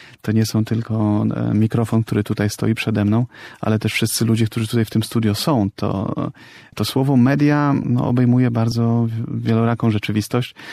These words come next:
i może to takie typowo pochodzące z Kościoła katolickiego określenie, że są to środki społecznego komunikowania, jest lepsze niż, niż to, to popularnie używane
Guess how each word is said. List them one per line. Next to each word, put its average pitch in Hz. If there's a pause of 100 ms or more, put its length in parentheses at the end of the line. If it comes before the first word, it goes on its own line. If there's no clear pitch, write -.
(240)
i 113
może 143
to 123
takie 120
typowo 131 (360)
pochodzące 117
z -
Kościoła 117
katolickiego 113
określenie, 107 (260)
że 110
są 120
to 113
środki 139
społecznego 123
komunikowania, 110 (500)
jest 139
lepsze 190
niż, 107
niż 110
to, 113 (140)
to 117
popularnie 120
używane 110